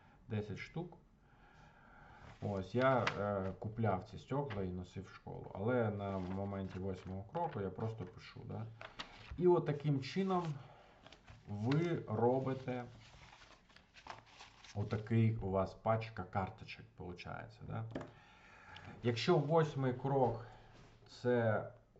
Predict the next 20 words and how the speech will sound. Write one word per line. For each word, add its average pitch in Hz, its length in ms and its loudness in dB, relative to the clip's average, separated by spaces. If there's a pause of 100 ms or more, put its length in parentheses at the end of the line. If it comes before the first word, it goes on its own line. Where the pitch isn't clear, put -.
(160)
усі 120 540 0
ваші, 107 380 2
е, 98 560 0 (140)
у-, 95 220 -6
е, 95 60 -2 (540)
е, 98 40 -2
шкоди, 107 640 2
ущерби, 95 760 0
с-, - 340 -14
люди 104 360 4
з 90 60 -4
восьмого 95 420 -4
кроку 101 380 0
в, - 340 -12
в 95 60 -12
зошиті 117 520 0
в 90 120 -6
одному 101 360 2
місці, 98 400 -6
да, 117 180 0